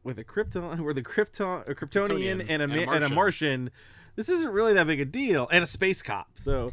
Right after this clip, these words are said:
Speaker 2: And a, yes, and a Green Lantern who literally polices space.
Speaker 1: Yeah. So there is kind of a, there's sort of a little bit of both where you have a, people just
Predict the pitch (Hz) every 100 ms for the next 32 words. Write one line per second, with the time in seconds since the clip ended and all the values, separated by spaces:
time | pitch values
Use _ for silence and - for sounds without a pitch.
0 | - 131 139 127 107 - 127 135 127 120
1 | 143 151 139 135 123 127 123 117 123 123
2 | 120 120 113 - - 196 247 202 196 -
3 | 160 190 190 165 156 139 - - - 117
4 | 82 - 127 120 98 - - - - -
5 | - _ _ _ 180 180 196 196 185 175
6 | 156 143 147 160 170 - 151 - 131 -
7 | 127 143 160 - 311 359 208 202 247 190
8 | 131 175 185 131 143 139 165 170 123 113
9 | 165 151 127